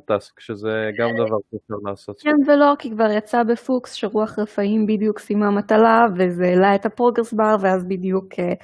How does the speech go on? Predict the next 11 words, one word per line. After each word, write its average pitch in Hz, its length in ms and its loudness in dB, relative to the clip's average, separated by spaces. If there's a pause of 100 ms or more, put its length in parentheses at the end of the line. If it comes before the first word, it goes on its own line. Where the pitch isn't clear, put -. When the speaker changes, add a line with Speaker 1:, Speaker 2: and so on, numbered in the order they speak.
(340)
Speaker 2:
מישהו 190 280 0
שהיה 180 480 2
אימפוסטור 190 540 0
ושיחק 247 520 -2
אותה, 220 300 2 (380)
עשה 196 300 -6
כזה 175 260 -6 (100)
כאילו - 360 -2
Speaker 1:
טוב, 180 100 2
זה - 160 -2
Speaker 2:
פרוגרס. 180 220 2